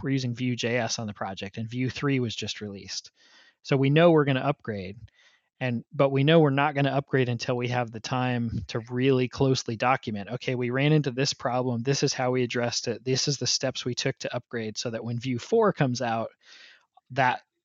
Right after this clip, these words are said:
that documentation is there and ready to say, "Okay, this is what, this is where you're likely to run into problems, and this is what, uh, we did to solve them." So it's, that approach has made us really, really av-,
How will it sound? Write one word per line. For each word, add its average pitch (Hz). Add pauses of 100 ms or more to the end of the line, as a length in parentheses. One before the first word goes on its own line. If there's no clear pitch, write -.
(120)
that 139
documentation 147
is 117
there 131
and 113
ready 117
to 110
say, 117
"Okay, 113
this 110
is 107
what, 104 (360)
this 147
is 135
where 135
you're 127
likely 120
to 120
run 113
into 107
problems, 160
and 120
this 123
is 113
what, 104 (760)
uh, 92 (260)
we 120
did 107
to -
solve 127
them." 98
So 135
it's, - (420)
that 147
approach 156
has 127
made 139
us 120
really, 135
really 127
av-, 117